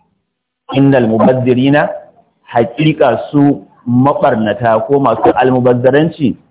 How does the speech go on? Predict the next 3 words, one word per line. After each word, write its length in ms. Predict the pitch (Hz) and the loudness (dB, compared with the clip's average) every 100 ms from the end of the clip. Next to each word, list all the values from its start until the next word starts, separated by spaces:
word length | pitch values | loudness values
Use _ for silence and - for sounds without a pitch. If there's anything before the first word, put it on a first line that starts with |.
| _ _ _ - | _ _ _ -4
"kanu 520 | 127 127 123 127 127 - | 0 2 2 0 -2 -2
ikhwana 540 | 139 - 113 117 117 110 | -4 -2 0 0 0 -4
shayatin", 760 | - 95 95 - 120 117 120 | -6 -2 -2 -2 -2 0 0